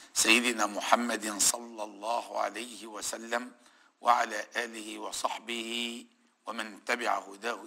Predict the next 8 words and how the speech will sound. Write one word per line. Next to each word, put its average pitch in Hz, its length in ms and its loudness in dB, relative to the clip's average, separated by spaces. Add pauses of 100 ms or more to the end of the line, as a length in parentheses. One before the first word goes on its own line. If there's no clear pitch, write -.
إلى 104 260 -6
يوم 110 200 -6
الدين، 107 680 -12 (280)
وبعد. - 340 2 (1080)
فما 127 500 0 (720)
زلنا 120 760 -4 (480)
مع 117 280 2
كتاب 113 680 -2